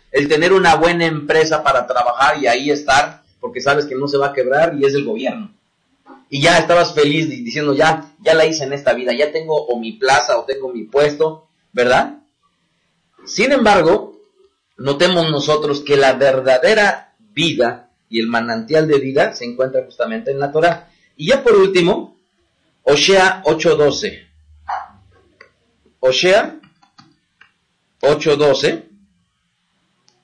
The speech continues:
Y dice así: "Le escribí las grandezas de mi Torá y fueron temidas por cosa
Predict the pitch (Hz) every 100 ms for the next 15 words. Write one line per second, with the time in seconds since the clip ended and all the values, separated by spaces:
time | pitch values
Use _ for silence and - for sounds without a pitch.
0 | _ _ _ 294 294 294 _ _ _ _
1 | _ - - - _ _ 359 285 349 -
2 | _ _ _ _ _ - 135 147 160 160
3 | 160 180 160 - _ _ _ _ _ _
4 | _ _ _ _ _ _ 147 170 - 190
5 | 185 180 233 311 349 - - - 160 170
6 | 160 165 170 170 170 175 226 247 220 196
7 | 170 170 147 143 147 131 131 170 - _
8 | _ - 143 165 165 165 156 139 135 151
9 | 170 175 - 131 127 143 147 226 -